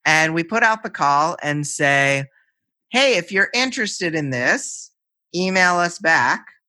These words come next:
with this subject line." And everyone who emails us with the wrong subject line, we ignore that email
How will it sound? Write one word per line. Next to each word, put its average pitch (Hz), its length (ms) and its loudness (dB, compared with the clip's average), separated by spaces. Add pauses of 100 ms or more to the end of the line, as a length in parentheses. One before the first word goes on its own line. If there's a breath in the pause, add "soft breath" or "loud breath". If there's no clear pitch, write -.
(160)
with 147 180 -10
this 165 260 -4
subject 175 460 -2
line." 120 420 -8 (760 soft breath)
And 156 580 2 (160)
everyone 208 460 2
who 202 80 -2
emails 175 600 0
us 165 280 0
with 156 120 -6
the 139 100 -4
wrong 151 360 0
subject 151 540 -4
line, 127 480 -4
we 143 160 -4
ignore 147 340 -4
that 135 220 0
email 107 400 -12